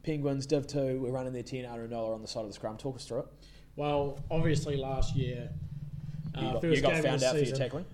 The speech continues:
Speaker 2: first game of the season. Um,
Speaker 1: You can't tackle?
Speaker 2: I was playing against West Mountain, and our six was late.
Speaker 1: And you
Speaker 2: So
Speaker 1: look like a
Speaker 2: I,
Speaker 1: revolving door at ten.
Speaker 2: so I donned the six jersey for the first game and started at six. Um, and once Dave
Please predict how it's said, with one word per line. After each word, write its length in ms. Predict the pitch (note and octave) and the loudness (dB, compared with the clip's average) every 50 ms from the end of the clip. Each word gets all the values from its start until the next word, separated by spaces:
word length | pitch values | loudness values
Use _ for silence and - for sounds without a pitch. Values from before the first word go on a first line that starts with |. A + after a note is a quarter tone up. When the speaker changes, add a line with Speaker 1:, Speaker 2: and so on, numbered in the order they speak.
| - - | -8 -4
Speaker 2:
first 260 | - E3 E3 D3+ - | 0 2 2 2 2
game 240 | - D#3+ D3+ D3 D3 | 0 0 0 0 0
of 60 | C#3 | -2
the 60 | C3+ | -2
season. 580 | C3 - - C#3+ C#3 C#3+ C3 - C3+ C3 C3 B2 - - - - - B2+ | -4 -4 -2 -2 -2 -2 -2 -2 -4 -4 -4 -6 -10 -14 -20 -18 -14 -10
Um, 600 | B2 B2 B2 B2 B2 B2 A#2+ A#2+ A#2+ A#2+ A2+ A2 - | -10 -8 -6 -6 -6 -6 -6 -8 -8 -8 -10 -12 -14
Speaker 1:
You 100 | A2+ G#2 | -14 -12
can't 160 | - A#2 G2+ | -10 -10 -10
tackle? 220 | G#2 A2 B2 D#3 - - - - | -8 -8 -8 -8 -10 -12 -16 -12
Speaker 2:
I 440 | - B2+ B2+ B2+ B2+ B2+ C3 B2+ B2+ B2 | -8 -6 -4 -2 -2 -2 -2 -2 -4 -4
was 100 | B2 B2 | -6 -8
playing 220 | - - D3 C#3+ C#3 C#3 | -8 -6 -4 -2 -2 0
against 200 | C#3 C3 - - | -2 -2 -2 -4
West 180 | C#3 C3 C3+ C#3 | -4 -4 -4 -6
Mountain, 540 | C3+ C3+ C3+ C3 C3 C3+ C3 C3 C3+ C#3 C#3+ B2+ | -6 -4 -4 -4 -4 -4 -4 -4 -4 -4 -6 -6
and 460 | B2 A#2+ A#2+ A#2+ A#2 A#2+ A#2 A#2+ A#2+ | -6 -6 -6 -8 -8 -8 -10 -10 -10
our 80 | A#2+ | -10
six 280 | - - - D#3+ - - | -10 -10 -10 -10 -10 -10
was 140 | C#3+ B2 A#2 | -12 -12 -10
late. 260 | B2+ C3+ D3 F3+ - - - - - - - - - - - E2+ | -8 -8 -8 -8 -8 -10 -16 -20 -20 -20 -20 -20 -18 -16 -12 -4
Speaker 1:
And 120 | - D#3 | -4 -2
you 60 | - | -2
Speaker 2:
So 80 | G#2+ - | -2 -2
Speaker 1:
look 140 | - B2 B2+ | -2 -2 -2
like 120 | A2 C3 | -2 0
a 20 | C3 C3+ | 0 0
Speaker 2:
I, 40 | - | 0
Speaker 1:
revolving 280 | B2+ B2 A2 A2 A2 A2 | 0 0 0 0 -2 -4
door 140 | A2+ A2 | -6 -6
at 60 | - - | -6 -8
ten. 120 | B2 C#3 - - - | -10 -12 -12 -14 -14
Speaker 2:
so 320 | - - - D3 C#3 C#3 C3 | -12 -8 -6 -4 -4 -4 -4
I 640 | C3+ C#3 C#3 C#3 C#3 C#3 C#3 C3+ C3+ C3+ C3 C3 - - - - - - - - - - | -4 -2 -2 0 0 0 0 0 0 -2 -2 -4 -8 -12 -16 -18 -20 -18 -18 -18 -18 -10
donned 240 | - D3 C#3 C3+ C3+ | -6 -4 -2 -2 -2
the 40 | C3 | -4
six 280 | - - D3 - - - | -4 -6 -8 -10 -10 -8
jersey 320 | - C#3+ C#3 C3 C3+ C3 | -4 -4 -2 -2 -2 -2
for 80 | B2+ C3 | -4 -6
the 80 | B2+ | -10
first 300 | A#2+ C#3 C#3 C3+ C3 C3+ | -10 -8 -8 -8 -8 -8
game 320 | - C3+ C3+ D3+ E3+ E3+ D3 | -8 -8 -6 -6 -6 -6 -6
and 280 | C#3 C3+ C3 B2+ B2 | -6 -6 -6 -6 -8
started 380 | - - - C3+ C3 C3 B2+ A#2+ | -10 -10 -10 -8 -8 -8 -8 -10
at 140 | G#2+ B2 - | -12 -12 -14
six. 440 | - - - D3 F3+ - - - - - - - - - - - - - - - - - | -14 -12 -10 -10 -10 -10 -14 -16 -18 -18 -20 -20 -20 -20 -20 -20 -20 -20 -20 -20 -18 -16
Um, 560 | A#2 A#2 A#2 A#2+ A#2+ A#2+ A#2+ A#2 A#2 A#2 G#2+ - - - - | -12 -12 -10 -10 -10 -10 -10 -8 -8 -10 -10 -14 -14 -10 -6
and 320 | C#3 C3+ C3 B2+ B2+ B2 | -6 -4 -4 -4 -6 -4
once 300 | C3+ C#3+ D3 C#3+ B2 A#2+ | -4 -4 -4 -4 -6 -6
Dave 580 | - - C#3+ C#3 C#3 C#3 C#3 C3+ C3 C3+ - | -6 -4 -2 -2 0 0 0 -2 -2 -6 -10